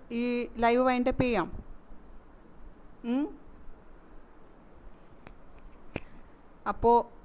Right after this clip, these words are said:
എല്ലാവർക്കും ഒരിക്കൽ കൂടെ താങ്ക്സ്, ആ, എനിക്ക് വീണ്ടും കാണാൻ പറ്റിയതിന്. അഡ്വാൻസ് ഹാപ്പി ന്യൂ ഇയർ, മെരി ക്രിസ്മസ്. കഴിഞ്ഞ വർഷത്തിനേക്കാൾ ഒരുപാട് ബെറ്റർ ആയിട്ടുള്ളൊരു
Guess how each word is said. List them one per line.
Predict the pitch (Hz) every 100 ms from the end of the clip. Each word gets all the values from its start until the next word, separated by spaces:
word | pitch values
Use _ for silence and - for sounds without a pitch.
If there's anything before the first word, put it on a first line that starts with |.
| -
എല്ലാവർക്കും | 214 226 240 240 240 269 269 - 220
ഒരിക്കൽ | 202 226
കൂടെ | 240 240
താങ്ക്സ്, | 240 214 214 240 - - - - - - - - - - - 202
ആ, | 196 196 196 196
എനിക്ക് | 202 214 233
വീണ്ടും | 214 220 233
കാണാൻ | 233 202 196 214
പറ്റിയതിന്. | 208 202 202 185 190 254 - - - - - - - - - - - - - - - - - - - - - - - -
അഡ്വാൻസ് | 196 208 220 226 - -
ഹാപ്പി | 202 202 220
ന്യൂ | 214
ഇയർ, | 208 214 226 - 214
മെരി | 190 202
ക്രിസ്മസ്. | 226 214 - 214 220 - - - - -
കഴിഞ്ഞ | 214 214
വർഷത്തിനേക്കാൾ | 226 214 - 220 220 220 220
ഒരുപാട് | 208 208 220 220
ബെറ്റർ | 208 202 -
ആയിട്ടുള്ളൊരു | 220 220 220 208 214